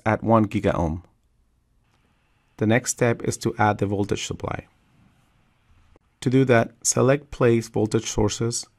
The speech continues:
double click and assign it to five volts. Add a connector and name it V D D. Enable D C on the top right corner. Click OK, add a connector, name it V ref,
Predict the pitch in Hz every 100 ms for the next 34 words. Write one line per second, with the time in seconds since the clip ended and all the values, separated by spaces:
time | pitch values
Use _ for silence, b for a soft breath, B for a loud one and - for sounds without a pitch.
0 | _ _ _ _ _ - 117 143 - 135
1 | 123 120 - 113 107 - 113 110 101 104
2 | - 104 107 92 95 - - - _ _
3 | b b b b _ - 120 127 131 117
4 | 110 123 123 - 110 107 104 104 - 98
5 | 107 107 101 95 - _ _ _ - 107
6 | 117 131 147 139 135 - 127 120 113 110
7 | 107 113 104 - 101 95 104 - _ _
8 | _ _ - 120 117 139 135 113 117 -
9 | _ _ _ _ _ _ - 110 127 -
10 | 127 107 - 123 123 _ _ 107 107 113
11 | 117 104 120 127 107 95 98 -